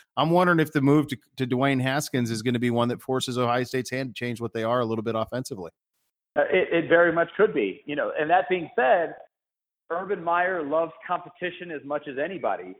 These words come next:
Speaker 2: And you look
Speaker 1: Mm-hmm.
Speaker 2: at just that quarterback room in general. You've got Haskins, you got the Joe Burrow kid who can't see the field but in cleanup duty. You've got the Gatorade Player of the Year in Tate Martell, who's, you know, can't sniff the field but looks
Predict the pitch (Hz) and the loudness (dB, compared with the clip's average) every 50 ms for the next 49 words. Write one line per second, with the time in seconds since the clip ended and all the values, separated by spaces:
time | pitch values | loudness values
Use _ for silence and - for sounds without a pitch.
0 | - 139 135 123 117 110 113 120 107 107 98 101 104 147 135 - - _ _ _ | -12 -12 -12 -10 -10 -10 -8 -4 -2 -2 0 0 0 0 -2 -4 -8 _ _ _
1 | _ _ _ 170 170 - 196 175 - - - 175 165 160 156 156 156 160 156 147 | _ _ _ -6 -2 0 0 0 0 -2 -4 -2 0 2 2 0 0 -4 -4 -6
2 | 131 123 147 165 180 170 143 131 123 117 120 135 127 - - 139 143 143 - - | -4 -2 0 0 0 -2 -2 -4 -4 -2 0 0 0 0 0 0 -2 -2 -4 -8
3 | 175 165 165 160 151 139 120 135 123 - - 127 110 127 139 143 139 139 143 147 | -10 -10 -10 -12 -14 -8 -4 -2 -2 -2 -4 -6 -4 0 0 0 0 0 -2 0
4 | 147 151 147 147 - 160 160 160 165 156 156 147 - - 160 156 151 - - 156 | 0 0 -2 -4 -4 -2 -2 -2 -2 -2 -4 -10 -8 -6 -6 -6 -6 -6 -6 -6
5 | 139 135 - - 151 147 143 139 143 139 143 143 139 - - 156 147 147 139 - | -6 -6 -6 -4 -4 -4 -2 -2 -2 -2 -2 -4 -8 -8 -8 -4 -4 -4 -4 -4
6 | 143 147 147 151 160 170 165 - _ _ _ _ _ - - 147 147 127 151 147 | -4 -4 -4 -4 -4 -6 -8 -12 _ _ _ _ _ -12 -8 -8 -2 0 2 2
7 | 139 - 131 120 151 151 151 156 160 160 156 - - 165 160 156 151 151 151 139 | 2 0 -2 0 0 0 2 2 2 0 0 -2 -2 0 2 2 2 2 2 0
8 | 139 147 139 143 156 160 151 143 127 - 151 156 - 147 143 135 - - 151 143 | -2 -2 -2 0 0 -2 -2 -4 -4 -4 -4 -4 -2 0 -2 -2 0 0 2 2
9 | 143 147 156 151 151 - 139 127 117 - _ _ _ - 127 135 135 127 113 110 | 4 4 2 0 -2 -6 -8 -10 -10 -12 _ _ _ -14 -6 0 2 2 2 2
10 | 107 - - - - _ - 185 175 147 - - - - 170 190 214 214 214 - | 0 -4 -12 -20 -20 _ 0 0 0 0 0 -6 -14 -6 -2 -2 -2 -2 -2 -4
11 | - - - 170 151 139 143 147 151 139 - 139 131 - - 135 139 - | -6 -4 -2 0 0 2 2 2 0 0 2 0 0 2 0 -4 -6 -6